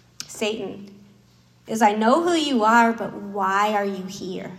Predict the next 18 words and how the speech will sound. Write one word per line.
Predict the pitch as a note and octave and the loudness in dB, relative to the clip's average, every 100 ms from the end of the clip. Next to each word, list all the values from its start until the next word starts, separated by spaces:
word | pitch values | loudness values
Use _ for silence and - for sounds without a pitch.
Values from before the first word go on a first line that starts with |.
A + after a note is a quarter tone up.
| - - _ _ _ _ _ _ _ | -20 -20 _ _ _ _ _ _ _
Why | B3 A#3 D4+ G4 | 0 6 6 4
are | F4+ | 0
you | D#4+ D#4+ | -2 0
here | C#4 C#4 | 2 4
in | C4+ A#3 | 4 4
human | A#3 B3 A#3+ G#3+ | 6 8 8 6
flesh?" | A3 - A3+ G3+ G3 - - - - - _ _ _ _ _ _ _ _ _ _ _ _ _ _ _ _ _ _ _ _ _ _ _ _ - | -2 -6 0 2 2 0 -2 -6 -18 -20 _ _ _ _ _ _ _ _ _ _ _ _ _ _ _ _ _ _ _ _ _ _ _ _ -8
So | D4+ D4 A3+ | 0 2 2
he's | A#3 A#3+ - | 4 2 0
tempting | C4+ E4 D#4+ C4 | -2 -2 -2 -2
him, | A3+ A3 | -2 0
asking | A3+ D4 - B3+ | 0 -2 -2 -4
these | G3 | -4
questions | - A#3 B3 - - F#3+ - - - - | -8 -6 -6 -8 -12 -12 -16 -20 -20 -10
to | A#3 | -8
try | - B3 C#4 | 0 4 4
to | D4 | 2
find | - A#3+ A#3+ A#3+ | 2 4 6 4